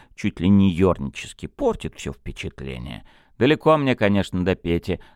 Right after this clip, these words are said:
Надо полагать, незримый узор на моих духовных чешуйках доверия публике не внушает, не завораживает как-то. Или же секрет заключается в том, что Петенька, в отличие от меня, отнюдь не морочит голову окружающим.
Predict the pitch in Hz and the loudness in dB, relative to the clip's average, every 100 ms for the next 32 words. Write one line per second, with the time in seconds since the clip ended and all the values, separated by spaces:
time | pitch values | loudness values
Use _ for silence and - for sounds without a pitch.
0 | - - - 107 101 80 113 - 95 87 | -12 -4 -4 0 0 2 0 0 -4 -2
1 | 82 107 101 85 85 90 92 85 80 80 | 0 2 2 0 0 0 0 -2 -4 -4
2 | 76 78 92 87 80 - - 71 - 110 | -6 -4 0 0 -4 -8 -10 -8 -6 -8
3 | - 85 - 76 76 104 85 73 98 85 | -6 -8 -6 -4 0 2 2 -2 -4 -6
4 | 73 - 76 71 76 - 104 151 143 - | -8 -8 -8 -6 -8 -2 -2 -2 -8 -16
5 | - - - 190 175 175 165 117 85 80 | -20 -18 -2 2 4 4 4 2 2 0
6 | - 76 71 - 65 - _ _ _ _ | -2 -6 -10 -10 -14 -16 _ _ _ _
7 | - 208 196 170 165 151 156 190 139 127 | 4 6 6 4 4 2 4 4 2 2
8 | 135 - 147 139 - 120 - 156 180 180 | 2 4 4 4 4 0 2 2 2 0
9 | 131 - 165 175 151 131 131 117 - 123 | 0 0 -2 -2 -2 0 2 2 2 -2
10 | - 113 107 - 110 110 107 - - 131 | 2 2 2 2 4 4 2 -2 -2 0
11 | 208 202 180 185 175 147 165 226 - 208 | 0 0 2 4 6 6 6 4 4 -2
12 | 165 143 160 131 107 104 92 - 101 87 | 0 4 6 6 6 6 4 2 0 4
13 | 92 82 73 69 - 78 80 | 4 4 2 -6 -8 -6 -6